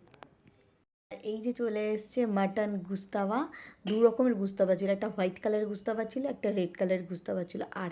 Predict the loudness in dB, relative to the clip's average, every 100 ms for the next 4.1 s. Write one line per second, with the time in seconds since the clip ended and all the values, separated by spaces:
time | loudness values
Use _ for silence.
0 | -8 -4 0 2 0 2 0 2 0 0
1 | -2 -4 -4 -6 -14 -20 -20 -20 -20 -18
2 | -12 -8 -6 -4 -4 -2 -2 -2 0 0
3 | 2 2 4 4 4 2 0 -2 -4 -6